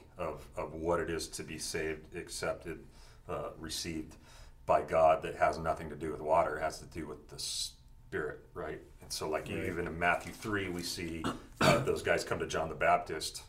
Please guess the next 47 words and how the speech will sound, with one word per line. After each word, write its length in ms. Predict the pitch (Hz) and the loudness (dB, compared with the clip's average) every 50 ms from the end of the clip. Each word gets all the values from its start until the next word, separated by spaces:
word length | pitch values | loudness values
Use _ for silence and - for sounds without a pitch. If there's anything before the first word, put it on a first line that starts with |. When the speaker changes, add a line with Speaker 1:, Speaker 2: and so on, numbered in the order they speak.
| - - | -8 0
Speaker 1:
talking 280 | - 95 - - - | 2 2 2 2 0
about 180 | 82 80 76 - | 0 0 2 4
baptism, 540 | 87 87 92 92 - - 87 76 78 78 78 | 6 6 6 6 4 -2 -6 -6 -6 -8 -8
and 80 | 78 | -10
he's 120 | 82 80 82 | -10 -8 -6
like, 180 | 80 80 - | -6 -4 -2
"Look, 200 | 101 95 87 - - - - 95 | -2 -2 -2 -2 -6 -8 -4 -2
one's 180 | 90 98 117 - | 0 0 0 0
coming 240 | - 127 95 85 | 0 0 0 0
after 240 | 85 90 101 - - 87 | 0 0 0 -2 -2 -6
me. 100 | 82 82 | -6 -6
I 60 | 78 | -6
can't 220 | - - 90 87 87 | -6 -6 -6 -4 -4
even, 280 | 82 80 80 80 73 | -6 -8 -8 -10 -8
like, 200 | 80 87 - - | -6 -6 -4 -4
I'm 120 | - 92 101 | -2 0 2
not 140 | 101 82 82 | 2 4 2
even 180 | 80 78 76 78 | 2 -2 -2 -2
worthy 240 | 87 90 85 85 85 | 0 0 0 0 -2
to 80 | 82 78 | -4 -6
take 260 | - - 95 90 - | -6 -6 -8 -8 -8
his 80 | - | -10
shoes 260 | - - - 139 147 123 | -10 -8 -6 -4 0 2
off, 220 | 101 98 - - | 4 4 2 2
but, 100 | - - | -2 -2
like, 220 | 92 90 87 - - - - - - - | -2 -2 -2 -2 -8 -14 -18 -14 -4 0
I 100 | - 110 | 0 2
baptize 460 | 110 117 110 - - - 95 87 85 | 4 4 4 4 4 2 2 0 0
in 100 | 82 80 | 0 0
water, 300 | 80 92 104 - 104 90 | 6 8 8 8 8 4
but, 240 | - 92 87 - - | 0 -4 -8 -8 -6
like, 180 | 101 95 - - | -6 -6 -6 -8
he's 200 | - - 131 - | -8 -8 -6 -4
gonna 180 | 131 117 98 | -2 -2 0
baptize 400 | 90 92 90 90 - 95 90 85 | 6 6 6 6 6 0 -2 -2
in 80 | 87 85 | -4 -6
s-, 300 | - - - - - - - | -4 -4 -4 -4 -6 -8 -10
in 160 | 135 110 85 - - - - | -10 -10 -10 -10 -12 -6 0
fire 260 | - 101 87 92 95 98 | 2 2 2 2 -2 -2
and 120 | 95 87 | -4 -6
the 40 | 82 | -8
Spirit," 400 | 80 - - - - - - - - - - | -8 -10 -10 -10 -10 -10 -10 -12 -14 -8 -2
right? 240 | 113 107 113 117 - - - - - - - | -2 0 0 -2 -6 -10 -12 -12 -12 -6 0
And 120 | - 123 - | 2 4 6
so 240 | - 143 120 107 - | 10 12 12 12 12
there's, 280 | 110 120 120 98 92 | 12 8 8 6 4
Speaker 2:
Mm. 40 | 90 | 0